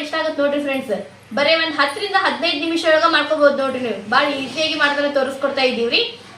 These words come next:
ನೀವೇನಾದ್ರೂ ಹೊಸದಾಗಿ ನಮ್ ಚಾನೆಲ್ ನೋಡಾತಿದ್ರೆ ಪಟ ಪಟ ಅಂತ ಹೇಳಿ ನಮ್ ಚಾನೆಲ್ಗೆ ಸಬ್ಸ್ಕ್ರೈಬ್ ಮಾಡ್ಕೊರಿ. ಹಾಗೇನೆ ಪಕ್ಕದಲ್ಲಿರೋ ಬೆಲ್ ಐಕಾನ್ ಪ್ರೆಸ್ ಮಾಡಿ all ಅನ್ನೋ ಒಂದು ಬಟನ್ ಟ್ಯಾಪ್ ಮಾಡೋದನ್ನ ಮರಿಬೇಡ್ರಿ.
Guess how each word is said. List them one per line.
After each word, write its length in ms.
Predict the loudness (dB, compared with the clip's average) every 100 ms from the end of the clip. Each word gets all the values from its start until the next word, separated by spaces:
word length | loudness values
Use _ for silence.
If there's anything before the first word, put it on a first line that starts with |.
| -6 0
ನೀವೇನಾದ್ರೂ 440 | 2 2 0 0 -2
ಹೊಸದಾಗಿ 320 | 0 0 0
ನಮ್ 100 | -2 -2
ಚಾನೆಲ್ 200 | -2 2
ನೋಡಾತಿದ್ರೆ 400 | 2 2 2 0 0
ಪಟ 80 | -2 -2
ಪಟ 100 | 0 0
ಅಂತ 100 | 2
ಹೇಳಿ 120 | 0 0
ನಮ್ 100 | -2
ಚಾನೆಲ್ಗೆ 260 | -2 2 2 2
ಸಬ್ಸ್ಕ್ರೈಬ್ 340 | 0 2 2 2
ಮಾಡ್ಕೊರಿ. 360 | 0 0 0 -2 -4 -12 -6
ಹಾಗೇನೆ 260 | -2 0 0 0
ಪಕ್ಕದಲ್ಲಿರೋ 500 | 0 -2 0 2 2
ಬೆಲ್ 160 | 2 2 2
ಐಕಾನ್ 200 | 0 0 0
ಪ್ರೆಸ್ 180 | -2 -2
ಮಾಡಿ 140 | 0 2 4
all 120 | 4
ಅನ್ನೋ 120 | 0 -4
ಒಂದು 100 | -4 -6
ಬಟನ್ 180 | -6 -2 -2
ಟ್ಯಾಪ್ 180 | 0 -2
ಮಾಡೋದನ್ನ 300 | -2 0 0 0 0
ಮರಿಬೇಡ್ರಿ. 520 | 0 2 0 0 -2